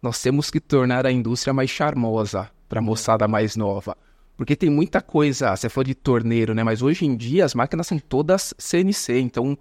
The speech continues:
um torneiro hoje é uma pessoa extremamente especializada, altamente capacitada, ele vai lidar com automação, ele vai da-, lidar também com digitalização, então existe muita coisa moderna também na indústria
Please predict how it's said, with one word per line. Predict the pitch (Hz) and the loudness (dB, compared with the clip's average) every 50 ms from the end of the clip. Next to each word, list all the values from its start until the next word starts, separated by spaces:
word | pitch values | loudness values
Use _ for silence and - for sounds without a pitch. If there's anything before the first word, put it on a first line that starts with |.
| _ _ _ _ _ _ - | _ _ _ _ _ _ -6
um | 131 139 | -6 -4
torneiro | - - 147 127 113 117 120 131 160 170 156 139 | 0 2 2 2 2 2 2 2 2 2 2 2
hoje | 120 120 127 151 190 190 - | 2 2 2 2 2 0 0
é | 135 | -2
uma | 131 - | -2 -2
pessoa | - - - 151 | -4 -4 -4 -4
extremamente | 147 - - 143 143 185 185 165 160 170 185 - - 208 202 - _ _ _ _ _ _ _ - | -4 -4 -2 -2 0 0 0 0 0 -2 -2 -2 -2 -4 -4 -4 _ _ _ _ _ _ _ -10
especializada, | - 135 - - 147 - 147 131 135 131 - 117 107 98 95 110 | -10 -6 -4 -2 -2 0 0 0 0 0 2 2 2 2 2 2
altamente | 120 - 208 151 139 139 160 160 - - | 0 2 2 2 2 2 2 0 -2 -4
capacitada, | 139 - - 117 - - 117 - - 110 101 98 95 101 | -4 -2 -2 -4 -4 -4 -8 -4 -2 -2 -2 -2 -2 -4
ele | 101 104 | -4 -4
vai | 98 110 120 | -2 0 2
lidar | 139 151 127 131 127 147 | 2 2 0 0 -2 -2
com | - - 208 180 | -2 0 0 0
automação, | 175 175 - - 160 165 160 160 - - - - 117 123 131 131 123 113 - _ - - - _ _ - | 0 0 0 0 0 0 0 -2 -4 -6 -4 -2 0 2 2 2 0 -2 -4 _ -18 -20 -20 _ _ -2
ele | 123 123 | 0 2
vai | - 127 131 | 4 4 4
da-, | 127 139 | 4 4
lidar | 120 107 123 120 113 127 - | 2 2 2 2 2 2 2
também | - 131 120 123 143 143 | 4 4 2 2 2 2
com | - 135 | 0 -2
digitalização, | 135 131 127 127 123 - 131 120 117 117 110 117 107 - - - - 117 113 123 131 127 123 120 - _ _ _ _ _ _ | -2 -2 -2 -4 -4 -2 -2 -2 0 0 -2 -2 -4 -4 -6 -8 -4 -2 -2 0 0 0 -2 -4 -6 _ _ _ _ _ _
então | - 147 147 | -2 0 0
existe | 139 143 156 - - | 0 0 -2 -2 0
muita | 151 151 180 - - - | 2 2 2 2 2 0
coisa | - - 190 170 170 160 | 2 2 2 2 2 2
moderna | 160 147 131 120 120 113 123 156 160 156 143 | 2 2 0 2 2 0 0 0 0 -2 -4
também | - - 123 120 123 120 | -2 -2 -2 0 0 0
na | 120 117 | 0 0
indústria | 107 107 104 120 143 175 190 - - 131 107 101 | -2 -2 -2 0 0 0 0 -2 -2 -2 -2 -2